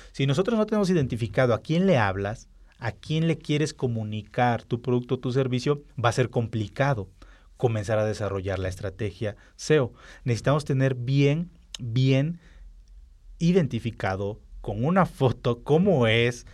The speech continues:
cuáles son sus rasgos, sus características de esta persona para definir el perfil de esa audiencia. Y así como esta persona definida, si es una persona de treinta a treinta y cinco años, es hombre o mujer,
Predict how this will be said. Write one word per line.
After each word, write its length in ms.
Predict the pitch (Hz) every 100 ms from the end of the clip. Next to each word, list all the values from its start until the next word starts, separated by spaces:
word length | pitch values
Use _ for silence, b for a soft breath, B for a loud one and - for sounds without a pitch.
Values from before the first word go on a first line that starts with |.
| B
cuáles 260 | 131 160 170
son 140 | 175
sus 260 | 170 151 110
rasgos, 380 | 104 107 107
sus 160 | 143 147
características 840 | 151 127 120 113 104 - - 110
de 60 | 104
esta 240 | 110 165
persona 640 | 170 104 95 110 104 110 - b b b b - -
para 340 | 147 165 170 170 B B
definir 760 | 117 107 - 110 117 135 143 143 b b
el 240 | 147 156 185
perfil 640 | 147 113 - 127 127 135 b b
de 420 | 123 120 143 160 - _ _ -
esa 360 | 135 120 117
audiencia. 920 | - 110 101 107 107 95 87 101 87 -
Y 120 | 104
así 180 | - 160
como 300 | 151 117 156
esta 260 | 170 202
persona 340 | 151 127 139 123
definida, 540 | 107 104 104 98 92 b b
si 140 | - 107
es 80 | 117
una 160 | 110
persona 500 | - 95 92 101 95
de 140 | 90 87
treinta 340 | 110 110 110
a 60 | 107
treinta 260 | 95 95
y 80 | 98
cinco 380 | 110 101 95 98
años, 320 | 92 90 -
es 180 | 101 -
hombre 320 | 104 107 107
o 60 | 95
mujer, 500 | 90 - 98 95